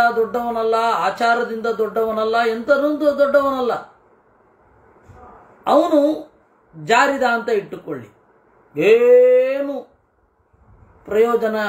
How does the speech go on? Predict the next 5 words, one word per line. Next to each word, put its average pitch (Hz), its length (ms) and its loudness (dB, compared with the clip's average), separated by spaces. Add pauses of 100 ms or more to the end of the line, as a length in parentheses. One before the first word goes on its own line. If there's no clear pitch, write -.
(440)
ಇಲ್ಲ, 208 200 -6 (1200)
ಯಾಕೆಂದ್ರೆ 247 320 -4
ಅವನಿಗೆ 254 280 -2
ತೊಂದರೆ 208 340 -4
ಅಷ್ಟೇ. - 400 -8